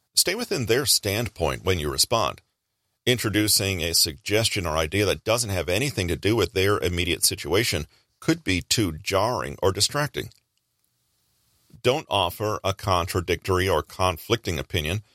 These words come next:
until you've fully understood, as much as you can, everything your partner is conveying to you. And even then,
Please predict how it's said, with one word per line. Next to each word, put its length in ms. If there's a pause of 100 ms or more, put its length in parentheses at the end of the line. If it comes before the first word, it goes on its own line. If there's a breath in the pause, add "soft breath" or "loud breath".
(220 soft breath)
until 240
you've 220
fully 400
understood, 760 (300)
as 140
much 180
as 100
you 80
can, 300 (340 soft breath)
everything 600
your 140
partner 420
is 160
conveying 460
to 140
you. 100 (220 soft breath)
And 120
even 240
then, 300